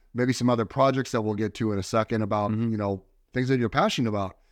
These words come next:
Speaker 1: And it's clear to me that both of you are looking at this, solving these U X problems, recognizing the state of the world and these challenges, and it is noisy.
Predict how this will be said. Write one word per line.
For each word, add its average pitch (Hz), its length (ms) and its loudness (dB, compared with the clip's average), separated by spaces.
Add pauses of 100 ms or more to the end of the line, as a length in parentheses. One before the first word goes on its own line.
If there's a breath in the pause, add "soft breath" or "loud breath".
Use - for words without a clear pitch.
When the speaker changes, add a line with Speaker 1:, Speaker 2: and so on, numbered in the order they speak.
(180)
Speaker 1:
And 135 100 -2
it's 139 140 -2
clear 302 240 0
to 277 60 4
me 143 160 4
that 110 300 -2
both 202 340 0
of 156 80 2
you 104 440 -2
are 107 140 -4
looking 135 460 0
at 123 140 -2
this, - 320 -6 (460)
solving 170 520 2
these 120 180 0
U 117 160 0
X 147 160 0
problems, 175 540 0
recognizing 127 760 0
the 107 80 0
state 123 320 -2
of 123 120 -4
the 113 80 2
world 113 440 0
and 107 140 0
these 101 160 -2
challenges, 196 800 0 (340)
and 123 120 2
it 123 120 2
is 139 240 2
noisy. 92 540 -2